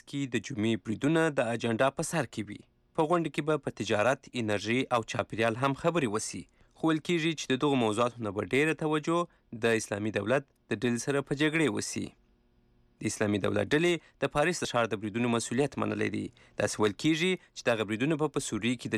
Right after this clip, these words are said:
جګړې د ختمولو هڅې هم ګړندۍ کړي. مخکې له دې نه چې ولسمشر اوباما د سپین ماڼۍ نه حرکت وکړي، هغه د خپل ملي امنیت د ټیم سره وکتل او د هغوی نه یې استخباراتي ریپورټ واخیستی. کارپوهان وایي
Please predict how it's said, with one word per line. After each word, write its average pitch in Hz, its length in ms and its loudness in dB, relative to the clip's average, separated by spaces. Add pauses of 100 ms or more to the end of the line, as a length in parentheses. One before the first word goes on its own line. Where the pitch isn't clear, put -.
جګړې 107 240 0
د 107 60 -4 (100)
ختمولو 131 500 2
هڅې 139 260 0
هم 170 120 2 (360)
ګړندۍ 143 480 2
کړي. - 200 -10 (1000)
مخکې 113 240 -2
له 110 120 4
دې 139 120 4
نه 170 80 4 (280)
چې - 120 -10
ولسمشر 156 420 0
اوباما 117 360 4
د - 80 -8
سپین 113 260 -4
ماڼۍ 104 300 2
نه 98 100 -2
حرکت 107 380 0
وکړي، 180 280 0 (300)
هغه 107 220 2
د - 80 -4
خپل 160 280 0 (120)
ملي 165 240 2
امنیت 113 220 2
د 107 120 0
ټیم 107 180 -2
سره 104 200 -2
وکتل 180 420 0 (320)
او 110 40 4 (100)
د 104 60 4
هغوی 113 280 0
نه 135 80 2
یې 143 400 -4
استخباراتي 107 640 -2 (100)
ریپورټ 135 380 0
واخیستی. - 440 -4 (960)
کارپوهان 110 520 2
وایي 156 180 2